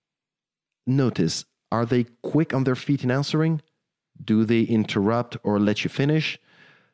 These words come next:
Do they follow a normal tempo in speaking and answering, or is it too slow, or perhaps irregular? All of those are still cues you can use to read their emotional state quickly. Also,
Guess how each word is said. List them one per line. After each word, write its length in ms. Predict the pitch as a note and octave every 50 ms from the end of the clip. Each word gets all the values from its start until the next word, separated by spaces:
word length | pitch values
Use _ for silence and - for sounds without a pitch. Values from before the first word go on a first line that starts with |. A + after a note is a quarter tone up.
| _ _ - G2
Do 180 | G2 A2+ A2+
they 120 | G#2+ A2+ G#2+
follow 320 | - - A#2 A2+ A2 G2+
a 40 | F#2+
normal 320 | F#2+ G2+ C#3+ F3+ F#3+ D#3 A#2
tempo 340 | - G2+ E2+ E2 D#2+ -
in 100 | F2+ F2
speaking 440 | E2 - - G2 F#2 - - - F2
and 100 | F2 F2+
answering, 520 | G2+ A#2 A2+ - - - E2+ E2+ F2+ F2 -
or 200 | - F2+ F2+ F#2
is 140 | F#2 E2+ -
it 160 | F2+ - _
too 160 | - - F#2+
slow, 420 | E2 - - B2 A#2+ G2 E2+ D#2 - - _ _ _ _ _ _ _ -
or 140 | G2 F#2+ E2+
perhaps 420 | - - F#2 - A#2+ A2+ - -
irregular? 520 | G2 E2+ A2+ C#3+ B2 - D2 C2+ A#1 - - _ _ _ _ _ _ _ _ _ _ _ _ _ _ - _ _ _ _ - - - - -
All 140 | - G3+ G#3+
of 100 | F#3 D#3
those 240 | D#3+ D3 B2+ A2+
are 80 | A2 G#2
still 400 | G2 - - - - - F#3 F3 - - _
cues 420 | - - - C3 B2+ B2+ C3 B2 - -
you 180 | B2 A#2 C3
can 200 | C#3+ - B2+ A2
use 260 | G#2+ G#2 A2+ A2+ A2 -
to 140 | - -
read 400 | G2 F2+ F2+ G2+ G#2 G#2+ G2+ F#2
their 180 | - G2+ F#2+ F#2+
emotional 520 | - G#2 F#2+ F2 F2+ F#2 - - F#2+ F2
state 280 | E2+ - - G2 F2 -
quickly. 400 | - D#3+ C#3 - - - - - _ _ _ _ _ _ _ _
Also, 400 | C#3+ D3+ C#3+ - D3+ C3+ -